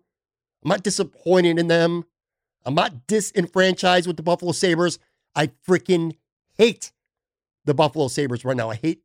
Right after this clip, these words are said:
every single thing about this team on the ice, and especially, and I mean especially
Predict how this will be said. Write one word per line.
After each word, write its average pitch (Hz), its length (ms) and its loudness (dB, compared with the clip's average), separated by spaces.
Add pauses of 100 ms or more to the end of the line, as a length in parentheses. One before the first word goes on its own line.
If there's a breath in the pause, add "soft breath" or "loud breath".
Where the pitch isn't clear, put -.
every 202 600 0
single 208 520 0
thing 185 440 0 (480)
about 165 340 0
this 190 200 0
team 170 500 0 (520)
on 247 220 2
the 240 140 4
ice, 208 320 4 (580)
and 156 120 2
especially, 139 840 -2 (380)
and 120 120 -2
I 190 140 4
mean 190 240 4
especially 147 680 -2